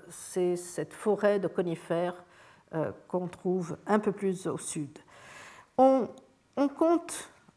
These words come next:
en tout cent mille éleveurs de rennes et deux millions et demi de, d'an-, d'animaux. En Alaska, tiens, en Alaska aussi, au Canada, en Chine,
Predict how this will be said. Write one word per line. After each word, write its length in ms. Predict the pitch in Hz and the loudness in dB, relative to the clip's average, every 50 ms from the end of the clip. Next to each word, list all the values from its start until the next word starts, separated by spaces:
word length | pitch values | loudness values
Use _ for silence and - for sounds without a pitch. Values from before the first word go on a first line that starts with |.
| _ - | _ 0
en 140 | 208 220 220 | 0 0 0
tout 420 | 220 - - 277 294 320 320 - | 0 -2 0 2 4 4 4 2
cent 340 | - - - - - 349 370 | 0 -2 0 4 6 6 6
mille 260 | 339 320 339 339 285 | 6 6 6 6 4
éleveurs 680 | 269 254 226 208 196 208 208 190 202 - - - - - _ _ - - | 4 4 2 2 2 4 4 4 4 2 -2 -8 -16 -20 _ _ -10 0
de 120 | 185 208 | 2 2
rennes 440 | 202 - 175 175 185 208 247 302 311 - - - _ - - - - - - - - _ _ _ _ - | 2 4 2 2 2 0 -2 -4 -6 -8 -12 -20 _ -20 -20 -20 -20 -20 -20 -20 -20 _ _ _ _ 2
et 400 | 202 233 247 254 - - - - - _ _ _ _ _ _ _ - - | 4 4 4 4 2 -2 -8 -20 -20 _ _ _ _ _ _ _ -10 -8
deux 200 | 202 220 285 294 | -2 0 2 2
millions 300 | 285 285 262 269 269 269 | 2 2 2 2 2 2
et 80 | 254 | 2
demi 340 | 208 226 233 240 233 208 - - - - _ _ _ - - | 2 2 0 0 0 -2 -4 -8 -20 -20 _ _ _ -20 -14
de, 380 | 185 175 175 165 151 151 156 165 - - - - - - - - - - | -6 -2 0 0 2 0 -2 -4 -6 -12 -16 -20 -20 -20 -20 -20 -20 -12
d'an-, 200 | - 175 170 170 170 - - | -6 -4 -2 -2 -2 -4 -4
d'animaux. 640 | 165 175 170 175 180 175 190 233 269 302 - - - - - - - - - - - - _ - | -2 0 2 2 4 4 4 4 2 2 -2 -8 -20 -20 -20 -20 -20 -20 -20 -20 -20 -12 _ 2
En 100 | 214 214 | 6 8
Alaska, 680 | 233 240 254 262 262 - - - - 233 240 285 359 359 - - - - - - _ _ _ _ _ _ _ _ _ _ _ - - - _ _ _ _ _ _ _ _ _ _ _ | 8 10 10 8 6 4 -4 4 6 6 8 8 6 2 -2 -12 -18 -20 -20 -20 _ _ _ _ _ _ _ _ _ _ _ -20 -20 -20 _ _ _ _ _ _ _ _ _ _ _
tiens, 180 | - - 170 - - _ _ _ - - | -20 -18 -18 -18 -20 _ _ _ -20 -18
en 140 | 151 151 151 | -18 -14 -12
Alaska 320 | 151 165 - - - 160 | -10 -10 -12 -10 -10 -8
aussi, 260 | 156 160 - - - 160 - _ _ _ - | -8 -8 -8 -10 -14 -14 -16 _ _ _ -12
au 60 | - 202 | -10 0
Canada, 560 | - 240 233 240 269 262 196 175 185 214 226 | 4 6 8 8 8 8 8 6 6 6 6
en 60 | 233 | 2
Chine, 340 | - - - 240 240 247 | -2 -4 -4 -2 -2 -4